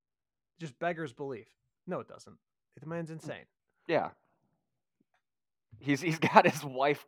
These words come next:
Speaker 2: cooking breakfast in dominatrix
Speaker 1: Oh,
Speaker 2: gear,
Speaker 1: God's sake.
Speaker 2: <laughs> costumes. Like, the guy is just
Speaker 1: <sighs>
Speaker 2: beyond gone.
Speaker 1: That poor man.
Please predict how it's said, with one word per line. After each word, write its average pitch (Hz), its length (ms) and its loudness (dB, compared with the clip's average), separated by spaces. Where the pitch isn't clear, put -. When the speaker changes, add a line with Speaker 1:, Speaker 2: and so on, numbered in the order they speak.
Speaker 2:
cooking 143 320 -4
breakfast 127 460 -4
in 120 200 -8
dominatrix 123 1000 0
Speaker 1:
Oh, - 60 -14
Speaker 2:
gear, - 460 -4
Speaker 1:
God's 139 280 -18
sake. - 220 -20
Speaker 2:
<laughs> - 60 -12
costumes. - 640 0
Like, - 280 -2
the 151 80 4
guy - 520 4
is - 280 -2
just - 280 0
Speaker 1:
<sighs> 143 540 -16
Speaker 2:
beyond 135 440 8
gone. 95 320 -8
Speaker 1:
That 151 220 -14
poor 98 200 -20
man. 64 220 -20